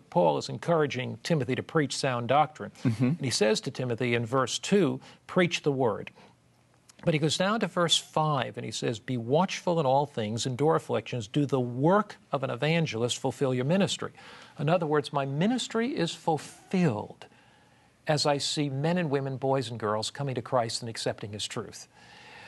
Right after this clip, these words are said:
Speaker 1: The reason a pastor is interested in evangelism is because God is.
Speaker 2: Mm.
Speaker 1: It's God's desire that all men and women be saved. It's
Speaker 2: Yeah.
Speaker 1: God's desire that all come to repentance.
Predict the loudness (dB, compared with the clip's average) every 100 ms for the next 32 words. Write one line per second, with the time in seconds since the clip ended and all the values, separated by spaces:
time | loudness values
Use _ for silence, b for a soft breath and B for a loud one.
0 | B -2 0 2 2 2 2 0 -4 -4
1 | -6 -12 _ -4 -4 -6 -4 -2 0 0
2 | -2 -8 -8 -10 -4 -2 0 -2 0 -2
3 | 0 -2 -2 -4 -4 -4 -4 -6 -4 -8
4 | -8 -8 -8 -8 -10 -6 -6 -6 -10 -12
5 | -10 -10 -12 -12 -8 -6 -4 -2 -2 -4
6 | 0 2 2 0 -2 -4 -2 -2 -2 -4
7 | 0 0 0 -2 -4 -6 -6 -8 -8 -6
8 | -4 -4 -8 -16 -18 -8 -6 -6 0 0
9 | 2 -2 -6 -6 -4 -2 -2 -2 -2 0
10 | 0 -2 -8 -8 -10 -10 -10 -10 -12 -16